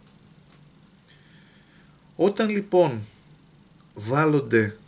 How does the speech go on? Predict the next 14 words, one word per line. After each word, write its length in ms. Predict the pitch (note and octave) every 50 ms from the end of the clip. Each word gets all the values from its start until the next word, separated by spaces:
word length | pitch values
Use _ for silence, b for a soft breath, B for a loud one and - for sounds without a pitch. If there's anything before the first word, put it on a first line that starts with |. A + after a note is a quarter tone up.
| - _ _ _ _ _
από 220 | - - - - - -
παντού 520 | - G#2 G2+ G#2 G#2 A#2+ C3 B2 A2 G#2 - - - - - - _ - _ -
οι 140 | G#2+ G#2+ A2
αξίες 640 | G#2+ - - - - - C3+ B2+ A#2 G2 E2+ -
μας, 380 | G2 F#2+ G2 G#2+ A2 - - - - - _ _ - - _ - - - _ _ _ - _ - - b b b b b b b b b b b b b b - - - _ _
δεν 260 | - C3 D#3 E3 D#3 C#3+
ξέρουμε 680 | - A#2 B2+ D3 D#3 D#3+ D#3+ E3 D#3+ D#3+ E3 D#3+ D3+ - - - -
πού 280 | - C#3 D3+ E3 D#3+ - B B B B B B B B B B B B -
την 240 | - C#3 C3+ B2
κεφαλή 840 | - - C3 B2+ - - B2+ B2 A#2+ A#2+ B2 B2+ C3+ D3 D#3 D#3+ D#3+ - - - - - - - - b b b b b b b b b b
να 120 | - C3+ C3+
την 280 | - - C3+ C3 B2 A#2+ -
κλείσουμε, 800 | - D3 D#3 E3+ D#3+ D#3 - - - G2+ G2+ G2 G2+ G2 G#2+ G#2+ - - - - - - - - - - _ _ _ _ _ _ - - -
δηλαδή 640 | A#2 A#2 A#2 A2 A2 A2 G#2 G#2+ B2+ C3 C#3 D3+